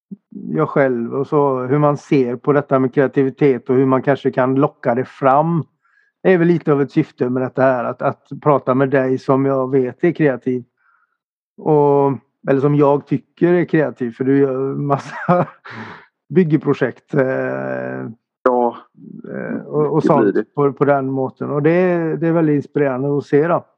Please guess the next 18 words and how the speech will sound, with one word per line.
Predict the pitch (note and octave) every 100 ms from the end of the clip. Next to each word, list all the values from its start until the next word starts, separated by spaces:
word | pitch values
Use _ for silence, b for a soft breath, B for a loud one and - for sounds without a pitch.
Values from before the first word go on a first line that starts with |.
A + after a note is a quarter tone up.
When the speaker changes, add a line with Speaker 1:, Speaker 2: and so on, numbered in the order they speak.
| _ _ _ _ _ _ _ _
Speaker 1:
Och | D3+
jag | D#3 D3
ser | D3+
ju | C3+
det, | B2 A#2+ A#2+ A#2+ A2 A2 A#2 G2 C3 B2
eftersom | C#3+ - C3
att | A#2
vi | C3
är |
vänner | C3 A#2+ A2
på | - A#2
Facebook | B2 B2 - A#2+
och | A2+
sånt. | B2 B2+ _ b b b b b b -
Speaker 2:
Mm. | A2+ A#2
Speaker 1:
Men | D3+
då, | D#3+ F3
eh, | E3 D3 C#3